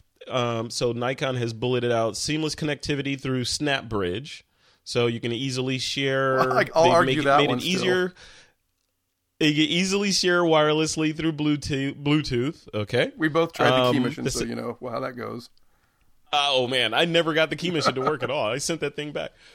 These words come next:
Speaker 1: Uh, performance that keeps pace with creativity with a twenty-four point two megapixel high resolution C mos. Okay.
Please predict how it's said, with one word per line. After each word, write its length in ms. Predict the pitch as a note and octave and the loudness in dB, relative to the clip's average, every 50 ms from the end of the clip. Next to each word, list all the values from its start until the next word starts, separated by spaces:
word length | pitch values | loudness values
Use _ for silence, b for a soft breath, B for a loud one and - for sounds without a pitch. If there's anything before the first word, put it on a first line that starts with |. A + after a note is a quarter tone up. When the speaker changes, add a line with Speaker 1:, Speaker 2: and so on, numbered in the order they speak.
| b b b b b b _ _ _ _ | b b b b b b _ _ _ _
Speaker 1:
Uh, 480 | - C3+ C#3 C#3 C3+ C3 C3 B2+ B2+ B2+ | 0 2 2 2 2 2 2 2 0 -2
performance 800 | B2 - D3 C3+ - - F#3+ F#3 F#3+ G3 F#3+ F#3+ F#3+ F#3 - | -4 -6 -10 -12 -8 -4 0 0 0 2 0 0 -2 -2 -2
that 200 | - D#3 C#3 - | -2 -2 -2 -2
keeps 380 | - - - F3+ F#3 F3+ - - | -4 -6 -6 -6 -6 -6 -6 -10
pace 420 | - - - - E3+ E3+ F#3 - - | -6 -4 -2 0 0 0 0 -2 -4
with 160 | C#3+ C3+ - | -6 -6 -6
creativity 800 | - - - D#3+ D#3 D#3 D3 C#3 - - E3+ D3 C#3+ C#3 C#3 C3+ | -8 -8 -6 -2 0 0 -2 -2 -2 -2 -2 -2 0 -2 -2 0
with 100 | B2+ A#2+ | 0 -2
a 40 | A2+ A2+ | -2 -4
twenty-four 520 | - - D#3+ D3+ D#3+ D3+ - - D#3 D3+ | -4 -4 -2 -2 -2 -4 -4 -2 -2 -4
point 280 | D3 - D#3+ C#3+ C3+ - | -2 -2 -4 -4 -4 -6
two 160 | - E3 D3 | -6 -6 -4
megapixel 560 | C#3 C#3 C#3 C#3 C3 D3+ C#3 - - C3 B2+ | -2 -4 -4 -4 -6 -6 -6 -6 -6 -8 -4
high 120 | B2 C#3+ | -2 -2
resolution 480 | C3+ C3+ C#3 C3 B2 C3 C3+ B2+ - A#2 | 0 0 -2 -2 -4 -6 -8 -8 -10 -10
C 220 | - - - D3 | -8 -8 -8 -6
mos. 360 | C3+ C3 C3 C3 C3 - - B B B B B B B B B B B | -6 -4 -4 -4 -4 -6 -8 B B B B B B B B B B B
Okay. 440 | - A2+ A2 - C#3 C3 D3 F#3+ A#3+ | -8 -8 -4 0 0 2 2 0 -2